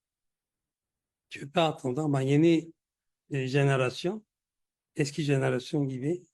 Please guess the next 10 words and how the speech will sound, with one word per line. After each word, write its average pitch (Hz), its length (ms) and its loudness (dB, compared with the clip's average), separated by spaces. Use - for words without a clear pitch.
yani 139 480 -4
köklü 147 720 0
ve 127 180 0
sürekli 143 600 -4
uygulanabilecek 123 1000 -2
içtihatları 120 720 -4
yapamadı. 220 680 -4
İçtihatlar 147 680 -2
sürekli 135 540 -6
değiştiriliyor. 123 720 -6